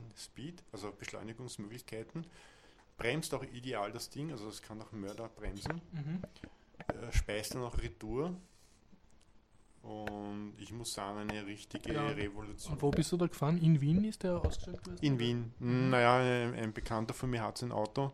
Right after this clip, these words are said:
Speaker 2: Mhm.
Speaker 1: Und ich habe ihn einmal angerufen, ob ich einmal mitfahren kann. Er
Speaker 2: Mhm.
Speaker 1: gemeint, „Ja, kein Problem.“ Wir sind
Speaker 2: Okay.
Speaker 1: mitgefahren, mein Sohn und ich.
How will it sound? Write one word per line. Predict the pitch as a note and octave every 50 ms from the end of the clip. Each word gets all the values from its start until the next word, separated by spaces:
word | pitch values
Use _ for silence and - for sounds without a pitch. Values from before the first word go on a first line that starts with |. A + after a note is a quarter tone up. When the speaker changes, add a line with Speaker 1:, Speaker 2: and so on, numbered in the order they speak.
| - -
Speaker 2:
Mhm. | F3+ D#3+ D#3 E3+ F3+ F3+ - - - -
Speaker 1:
Und | G#2+ A2 A2 A2 A2 G#2+ G#2 G#2+ -
ich | G2+ G#2+
habe | G#2+ G#2+
ihn | A2 A2+
einmal | A2 G#2 G2
angerufen, | F#2+ G2+ G#2+ A2+ A2+ G#2+ A2+
ob | A2 G2+
ich | G#2 G#2
einmal | G#2+ A2 G#2
mitfahren | G#2 A#2 - - - A#2 A2
kann. | - A2+ A2
Er | G#2+
Speaker 2:
Mhm. | G#2+
Speaker 1:
gemeint, | G#2+ G#2+ G#2+ G#2
„Ja, | G2+
kein | G2+ - G#2+ G#2
Problem.“ | G2+ F#2+ G2 A#2 D3 E3+ E3 - - - - - - - - - - -
Wir | D#3
sind | C#3+ - A2+
Speaker 2:
Okay. | A2 B2
Speaker 1:
mitgefahren, | C3+ - - - C#3+ C3
mein | B2+ B2+ B2
Sohn | A#2+ C3 B2+ B2+
und | B2+ B2+
ich. | C3+ C3+ -